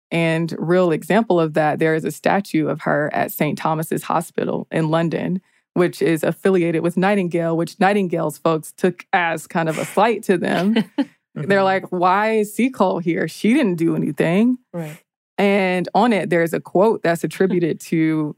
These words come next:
Speaker 1: the Times correspondent who I spoke of earlier, William Howard Russell. And the quote was, "I trust that England will not forget one who nursed her sick, who sought out her wounded to aid and succor them, and who performed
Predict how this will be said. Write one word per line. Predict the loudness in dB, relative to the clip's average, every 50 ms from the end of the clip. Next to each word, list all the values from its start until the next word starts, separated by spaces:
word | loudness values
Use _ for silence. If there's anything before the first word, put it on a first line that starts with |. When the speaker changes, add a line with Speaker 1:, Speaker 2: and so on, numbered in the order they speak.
| _ _
Speaker 1:
the | -2 -2
Times | 0 0 0 0 0 0 -2 -2
correspondent | -2 -2 0 -2 -2 -4 -4 -2 -2 -2 -2 -2
who | -2 -2
I | -2 -2 -2
spoke | -2 -2 -2 -2 0
of | -2 -4 -2 0
earlier, | 0 2 2 2 2 2 0 0
William | 0 0 0 0 0 0 0 0 -2 -2 -4 -6
Howard | -4 -2 0 0 0 0 0 0
Russell. | 0 0 0 0 0 0 0 0 -2 -4 -8 _ _ _ _ _ _ _ _ _ _ _ _ 0
And | 0 2
the | 0
quote | 2 2 2 2 2 2
was, | 2 0 0 0 0 -4 -4 -4 -4
"I | -4
trust | -4 -4 -4 -4 -4 -2 0
that | 0 0 0 0
England | -2 -2 0 0 0 0 0
will | 0 0 0
not | 0 -2 -2 -2 -4 -2
forget | -2 -2 -2 -2 -2 -2 -2 -4
one | -4 -2 0 0 0
who | 2 2 2
nursed | 2 2 0 0 -2 -4 -4 -4
her | -4 -4
sick, | -2 -2 -2 -2 -2 -2 -6 -12 _
who | _ 0 0
sought | 0 2 2 2 2
out | 2 0 0 -2
her | -2 -2 0
wounded | 0 -2 -2 -2 -2 -4 -4
to | -4 -6 -4 -2
aid | 0 0 0 0 0
and | -2 -2
succor | -2 -2 -2 -2 -2 -4
them, | -4 -2 -2 -2 -2 -2 -2 -2 -4 _ _ _ _ -4
and | -4 -2
who | -2 -2 0
performed | 0 0 -2 0 -2 -2 0 2 2 0